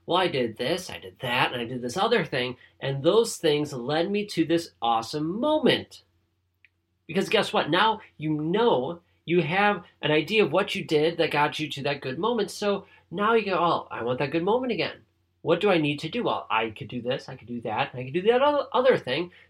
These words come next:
to get that moment." Every time you reflect, you have an opportunity to learn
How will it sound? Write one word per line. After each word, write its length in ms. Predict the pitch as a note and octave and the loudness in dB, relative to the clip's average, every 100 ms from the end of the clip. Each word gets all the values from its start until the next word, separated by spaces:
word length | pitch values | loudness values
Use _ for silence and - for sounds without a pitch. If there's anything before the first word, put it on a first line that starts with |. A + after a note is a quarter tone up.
| _ | _
to 100 | - | -4
get 200 | D3+ D#3 | 0 2
that 140 | F3+ | 2
moment." 340 | G3 A3+ A#2 G2+ _ _ _ _ _ _ _ _ _ _ _ _ _ _ _ _ _ _ _ _ _ | 2 2 0 -6 _ _ _ _ _ _ _ _ _ _ _ _ _ _ _ _ _ _ _ _ _
Every 340 | G3 A3 B3 | 4 6 4
time 360 | - E3+ F3+ F3 | 2 0 0 0
you 100 | D3 | 0
reflect, 480 | C#3+ - G3 C3+ D#3+ | -2 0 2 2 0
you 60 | |
have 160 | D#3 F3 | -4 0
an 40 | |
opportunity 600 | E3+ F3+ F#3+ - D#3+ D#3 | 2 2 -2 -2 0 0
to 160 | D#3+ F3+ | -2 -2
learn 420 | F3 C3 B2 C3 | 0 0 -2 -4